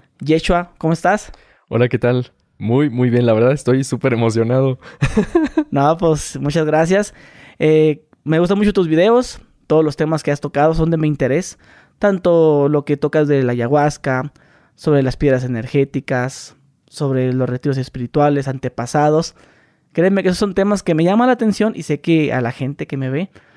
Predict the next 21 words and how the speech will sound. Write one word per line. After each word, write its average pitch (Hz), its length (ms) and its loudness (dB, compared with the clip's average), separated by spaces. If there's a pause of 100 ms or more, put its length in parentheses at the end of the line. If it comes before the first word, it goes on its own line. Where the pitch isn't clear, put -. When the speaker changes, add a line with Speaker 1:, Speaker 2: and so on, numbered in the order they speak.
(140)
Speaker 1:
pues, 175 180 0
le 151 80 2
gusta 139 280 -4
mucho 170 320 -4
y 143 80 -2
por 131 160 -2
eso, 147 280 -2 (380)
pues, 147 160 -2
te 143 100 -2
quise 139 140 -4
invitar 131 300 -2
a 123 80 -6
ti, 127 100 -10
carnal. 123 340 -10 (320)
Speaker 2:
La - 140 -4
verdad 123 240 2
es 131 160 -2
un 131 340 0
honor 110 300 0
estar 120 220 -2
aquí. 131 400 0